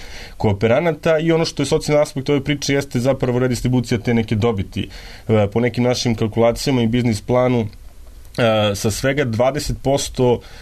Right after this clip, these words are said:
e, zadržavanja, e, od, da kažem, profita koji se na toj, e,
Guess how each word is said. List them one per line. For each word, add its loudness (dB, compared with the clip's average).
e, -10
zadržavanja, 2
e, 2
od, 2
da 0
kažem, 0
profita 0
koji 0
se -2
na 2
toj, 2
e, -2